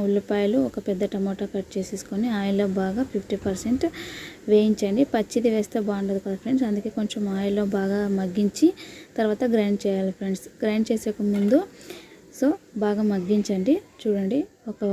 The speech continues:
వన్ మినిట్ మగ్గించండి. మగ్గించిన తర్వాత ఒక రెమ్మ వెల్లుల్లిపాయలు ఒలిచి పెట్టుకొని దీంట్లోనే మిక్స్ చేసేసేయండి ఫ్రెండ్స్. ఇది నేను వీడియోలో చూస్తున్నాను కదా, అలా చేసుకోండి. ఒక రెమ్మ వెల్లుల్లిపాయలు,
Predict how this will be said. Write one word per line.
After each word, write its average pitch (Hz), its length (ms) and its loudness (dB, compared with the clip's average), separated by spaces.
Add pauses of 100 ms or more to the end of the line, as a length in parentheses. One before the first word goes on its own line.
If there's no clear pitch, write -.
(120)
వన్ 196 200 2
మినిట్ 202 200 0 (100)
మగ్గించండి. 190 600 0 (560)
మగ్గించిన 220 400 0 (100)
తర్వాత 208 380 0 (580)
ఒక 220 200 -2
రెమ్మ 214 180 2 (100)
వెల్లుల్లిపాయలు 202 760 0 (100)
ఒలిచి 202 340 -4
పెట్టుకొని 214 400 -2 (240)
దీంట్లోనే 214 460 0
మిక్స్ 196 280 -6
చేసేసేయండి 190 760 -6
ఫ్రెండ్స్. 269 260 2 (200)
ఇది 208 200 0
నేను 202 260 2
వీడియోలో 233 320 4 (100)
చూస్తున్నాను 208 440 -4
కదా, 269 160 0 (480)
అలా 208 160 2 (120)
చేసుకోండి. 196 540 0 (440)
ఒక 196 100 -6 (220)
రెమ్మ 196 260 0
వెల్లుల్లిపాయలు, 190 600 0